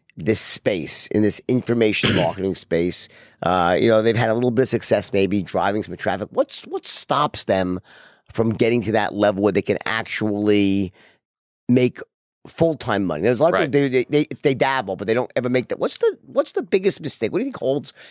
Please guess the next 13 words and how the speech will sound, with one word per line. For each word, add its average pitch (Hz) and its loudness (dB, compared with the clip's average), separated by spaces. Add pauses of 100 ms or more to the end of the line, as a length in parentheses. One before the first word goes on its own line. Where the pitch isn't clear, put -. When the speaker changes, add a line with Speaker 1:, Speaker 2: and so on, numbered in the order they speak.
(100)
Speaker 1:
people 139 -2
back? 123 0
'Cause 131 -6
there's 147 0
so 240 2
much 311 2
opportunity 113 0
out 73 -2
there 85 0
that 95 0
it's 107 -4
almost 190 2
like, 131 -2